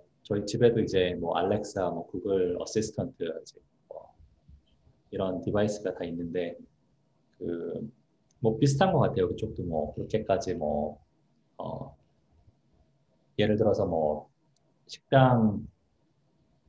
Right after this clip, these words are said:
어디, 어디, 어디 가, 어디 가고 싶어가지고 뭐, 어, 식당 그 지역 얘기하고 거기 식당 찾아줘 한 다음에 뭐 그럼 뭐 거기 뭐 또 재미있는 뭐 볼거리는 뭐니 뭐 이런 식으로 물어보면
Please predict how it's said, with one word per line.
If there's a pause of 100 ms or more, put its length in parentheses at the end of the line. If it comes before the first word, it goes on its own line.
(220)
어디,
어디,
어디
가,
어디
가고
싶어가지고
뭐, (640)
어,
식당 (800)
그
지역
얘기하고
거기
식당
찾아줘
한
다음에
뭐 (480)
그럼
뭐
거기
뭐 (600)
또
재미있는
뭐
볼거리는
뭐니
뭐
이런
식으로
물어보면